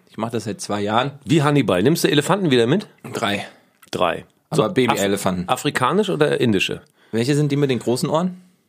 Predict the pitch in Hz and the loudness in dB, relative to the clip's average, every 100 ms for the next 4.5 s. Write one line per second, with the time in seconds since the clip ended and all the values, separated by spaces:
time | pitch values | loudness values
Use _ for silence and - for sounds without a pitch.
0 | _ _ _ _ - - - - - - | _ _ _ _ 0 2 2 2 0 0
1 | - 254 170 151 120 - 1077 960 - - | 0 2 2 0 -2 -2 -4 -4 -4 -4
2 | - - - - - - - - 135 151 | -4 -6 -6 -8 -18 -18 -10 -4 -2 2
3 | 175 202 160 156 143 156 160 143 139 147 | 0 0 2 2 2 2 0 0 0 0
4 | - 185 190 220 220 | 0 0 2 0 -2